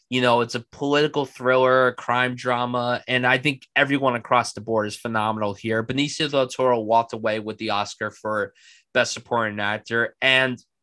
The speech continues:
I don't know if this is my favorite performance that he's given, but it is one of the best that he's ever done. And I liked how, you know, later on he kind of went back to playing a character like this, but a lot less, a lot more meaner in Sicario, which, I mean,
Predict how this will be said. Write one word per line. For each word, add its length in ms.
I 120
don't 200
know 160
if 80
this 180
is 80
my 160
favorite 300
performance 400
that 80
he's 220
given, 420
but 380
it 160
is 340
one 280
of 80
the 80
best 420
that 120
he's 180
ever 200
done. 440
And 140
I 100
liked 360
how, 560
you 120
know, 140
later 340
on 160
he 140
kind 260
of 80
went 240
back 280
to 100
playing 240
a 60
character 340
like 220
this, 200
but 200
a 40
lot 400
less, 560
a 80
lot 260
more 160
meaner 480
in 140
Sicario, 640
which, 320
I 100
mean, 200